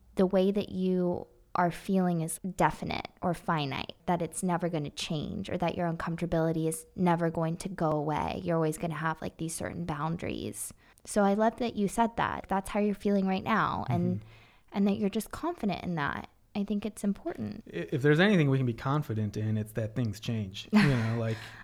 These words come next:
Speaker 1: I know.
Speaker 2: wh-, what a, what comfort we should find in that,
Speaker 1: I
Speaker 2: you know?
Speaker 1: know.
Speaker 2: Like,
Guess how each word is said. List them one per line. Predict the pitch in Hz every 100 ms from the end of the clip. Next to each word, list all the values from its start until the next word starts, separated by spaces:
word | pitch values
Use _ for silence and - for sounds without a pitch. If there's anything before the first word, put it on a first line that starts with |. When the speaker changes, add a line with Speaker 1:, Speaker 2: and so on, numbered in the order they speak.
| -
Speaker 1:
I | -
know. | 320
Speaker 2:
wh-, | 262 - 262 185 127 151
what | 147 180
a, | 156 127 131
what | 151 156
comfort | 151 160 - 110 110
we | 147 120
should | 127 117
find | 135 143 131
in | 104
that, | 104 101 - - -
Speaker 1:
I | 135
Speaker 2:
you |
know? | 107
Speaker 1:
know. | 98 95 330 339 320 269 214 190
Speaker 2:
Like, | 196 233 - - 117